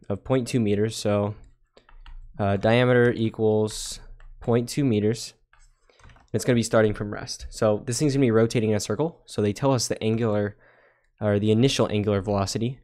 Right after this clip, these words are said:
which is gonna be zero, right? 'Cause it starts from rest. And we usually put that in radians per second. So, uh, the initial angular velocity is zero radians per second. And it's gonna go from six, or it's gonna travel for six seconds, and then it's gonna accelerate to an angular velocity of one hundred forty radians per second.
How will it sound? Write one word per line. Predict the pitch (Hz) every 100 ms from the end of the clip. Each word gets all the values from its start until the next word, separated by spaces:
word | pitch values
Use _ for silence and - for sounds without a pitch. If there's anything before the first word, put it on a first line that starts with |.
| -
which | 110 110
is |
gonna | 110 104
be |
zero, | 98 104 -
right? | 113 107 107
'Cause | 107
it | 101
starts | - 104
from | - 101
rest. | 104 151 - - - - - - -
And | 107 107
we | 113
usually | 135 127
put | 113 113
that | 110
in | 107
radians | 104 104 98
per | 107
second. | - 101 107
So, | 117 101 101 - - - -
uh, | 110 101
the | 101 110
initial | 120 131
angular | 104 107 107
velocity | 104 98 - 104
is | 107 107 98
zero | - 110
radians | 107 110 131
per |
second. | 143 101 101 135 _ _ _ _ _ -
And | 107 101
it's | 101
gonna | - 110
go | 104
from | - 98
six, | - 180 -
or | 110
it's | 107
gonna | 117 107
travel | - 139
for | 151 139
six | 127 -
seconds, | 104 120 107
and | 110
then | 104
it's | -
gonna | 110
accelerate | 98 - 131 127 117 95
to | 117
an |
angular | 107 120 120
velocity | 104 104 104 - 110
of | - 104
one | 110
hundred | 110 101
forty | - 104
radians | 104 110 101 104
per | -
second. | 101 113 107